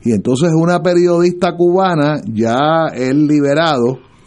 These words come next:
le hace la pregunta un poco jocosamente, "Ah, mire, me contaron que a usted le gustan los gatos". Él lo cogió personal.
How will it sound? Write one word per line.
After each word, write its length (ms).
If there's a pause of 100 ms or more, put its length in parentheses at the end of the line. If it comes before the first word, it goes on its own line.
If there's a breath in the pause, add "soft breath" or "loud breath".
(420 loud breath)
le 440
hace 260
la 140
pregunta 560
un 180
poco 380
jocosamente, 880
"Ah, 140
mire, 200
me 140
contaron 600
que 80
a 60
usted 240
le 80
gustan 320
los 180
gatos". 460 (500 loud breath)
Él 140
lo 120
cogió 320
personal. 680